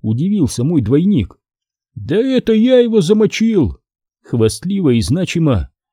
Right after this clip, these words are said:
заявил тринадцатилетний недоумок. «За что же?» с трудом сдерживаясь, спросил Макс. «А за тем, что ночью спать надо, а не шляться по церквам!» Довольный своей шуткой,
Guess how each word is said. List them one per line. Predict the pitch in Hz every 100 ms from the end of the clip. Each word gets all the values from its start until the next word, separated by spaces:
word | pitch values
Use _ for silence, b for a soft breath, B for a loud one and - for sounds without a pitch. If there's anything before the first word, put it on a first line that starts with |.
| -
заявил | 104 123 156 214 151
тринадцатилетний | - 151 185 - 131 185 190 131
недоумок. | 135 139 185 214 113 73 _ _ _ _ _ _ _ _ -
«За | 104 113
что | 110 - 247
же?» | 135 95 - _ _ _ _
с | -
трудом | - 117 160 175 107
сдерживаясь, | 82 202 175 127 107 76 - _
спросил | - - 120 143 214 139
Макс. | 160 170 - - _ _ _ _ _ _ _
«А | 110 139
за | 190
тем, | 208 247 254 190 85 - _
что | - - 143
ночью | 240 240 226
спать | - - 240 -
надо, | 220 196 147 78
а | 98
не | 202
шляться | 214 233 240 - 208
по | 202
церквам!» | - 202 - 202 185 110 - _ _ _ _ -
Довольный | 107 117 151 196 123 104
своей | 92 107 143 139
шуткой, | 104 214 202 - 85